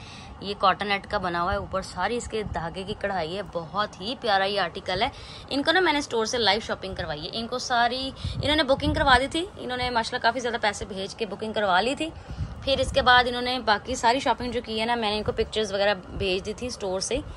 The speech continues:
आपको भी इस तरह से video call भी की जा सकती है, store से तस्वीरें भेजी जा सकती हैं। बाकी सारी shopping इन्होंने इसी तरह से की है,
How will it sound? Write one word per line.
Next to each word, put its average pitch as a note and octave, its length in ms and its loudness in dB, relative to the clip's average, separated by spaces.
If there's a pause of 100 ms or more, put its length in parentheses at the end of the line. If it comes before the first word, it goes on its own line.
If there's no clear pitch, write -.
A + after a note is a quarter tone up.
(320)
आपको G3 340 2
भी A3+ 80 0
इस A3+ 120 -2
तरह A3 160 4
से A3 220 0
video G3 260 -2
call G3 220 2
भी G#3 100 -6
की G#3 140 -6
जा G3 160 2
सकती G3+ 260 -8
है, G3+ 80 -4
store F#3 240 -4
से G3+ 100 -10
तस्वीरें G3 360 -6
भेजी F3+ 200 -8
जा F#3 140 0
सकती G3+ 220 -8
हैं। G#3+ 80 -4
बाकी G3+ 200 0
सारी G#3 220 -2
shopping G3 280 -2
इन्होंने G#3 220 -2
इसी G#3 260 -6
तरह F3 200 -2
से F3 140 -2
की - 220 -10
है, - 60 -12